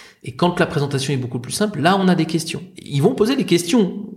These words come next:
auxquelles, euh, vous, vous seriez préparés. Donc, il, il s'agit pas de pas préparer les, les questions, mais il s'agit de pas les mettre dans la presse. Comme ça, après, vous avez un débat. En fait, le débat, c'est,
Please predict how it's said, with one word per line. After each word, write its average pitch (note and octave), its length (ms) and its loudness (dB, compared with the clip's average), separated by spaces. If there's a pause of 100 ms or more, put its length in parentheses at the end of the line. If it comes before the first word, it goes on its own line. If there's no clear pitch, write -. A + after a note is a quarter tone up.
(180)
auxquelles, B2 300 -4
euh, A2+ 420 0
vous, A2+ 220 -12
vous B2+ 180 -4
seriez A#2+ 300 -2
préparés. G#3 420 2
Donc, B2 220 -4
il, B2 100 -10
il B2+ 80 -6
s'agit A#2 240 -4
pas C#3+ 80 -2
de C#3 120 -4
pas C#3+ 100 -2
préparer C3 360 0
les, A#2+ 240 -2
les A#2+ 120 -4
questions, C3 280 -4
mais G3 60 2
il A#2+ 60 0
s'agit D3 180 -2
de - 80 -8
pas F#3 80 2
les F#3 80 2
mettre F3+ 140 2
dans D3 80 2
la C3 80 2
presse. B2+ 480 -4 (580)
Comme A#2+ 80 -6
ça, F#3+ 160 4
après, G3 220 4
vous E3+ 160 2
avez D3 120 4
un F3 100 6
débat. C#3 440 2
En A#2 80 -4
fait, E3 180 -4
le C3+ 80 -2
débat, C3+ 440 2
c'est, - 180 -4